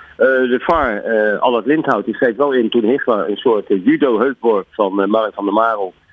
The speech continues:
op, eh, N E C, eh, Robert González over het hoofd zag.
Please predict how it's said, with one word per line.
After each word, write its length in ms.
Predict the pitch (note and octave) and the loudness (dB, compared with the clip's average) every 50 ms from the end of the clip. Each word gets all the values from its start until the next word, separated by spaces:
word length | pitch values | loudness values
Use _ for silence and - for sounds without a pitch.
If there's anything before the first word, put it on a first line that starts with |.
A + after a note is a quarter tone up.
| _ _ _ _ _ | _ _ _ _ _
op, 280 | - G#2+ G2 - - | 2 2 2 2 0
eh, 560 | G2+ G2 G2 G2+ G2+ G2 G2 G2 - - F#2+ | 2 2 2 2 2 2 2 0 0 0 0
N 40 | G2 | 0
E 60 | G2+ G2 | 0 0
C, 120 | - - | 0 0
eh, 440 | B2 A2 G#2 G2+ G2 F#2+ G2 G2 F#2+ | 0 2 2 0 0 0 0 0 0
Robert 340 | F#2+ F#2+ A2+ A#2 A2 G2+ - - | 2 2 2 2 0 -2 -2 -4
González 560 | G2+ G#2 G2 F#2 G#2+ A#2 B2 B2+ C3 A#2+ A#2 | -4 -6 -2 0 0 0 2 0 -2 -2 0
over 220 | A#2+ B2+ A#2+ A#2 | 0 0 0 0
het 100 | B2 A#3 | -2 0
hoofd 220 | A#2 B2+ B2+ - - | 0 -2 -2 -2 -2
zag. 260 | C3+ C3 C3+ - - | -4 -4 -4 -6 -10